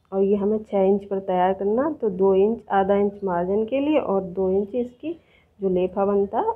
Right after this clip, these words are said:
उसके लिए। देखिए, अब ये चौंतीस थी, इसमें छः इंच की लूजिंग डालें तो ये चालीस हो जाएगी। चालीस का आधा रखेंगे, बीस, तो इसको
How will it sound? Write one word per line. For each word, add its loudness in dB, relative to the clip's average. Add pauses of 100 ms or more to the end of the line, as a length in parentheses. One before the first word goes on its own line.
उसके -10
लिए। -8
देखिए, -20 (680)
अब -6
ये 4
चौंतीस -2
थी, -12 (1200)
इसमें -2
छः 0
इंच 0
की -4
लूजिंग 2
डालें -4
तो -12
ये -2
चालीस 2
हो -6
जाएगी। -8 (680)
चालीस 2 (160)
का -4 (340)
आधा 0
रखेंगे, -6 (640)
बीस, -6 (1400)
तो -10
इसको -6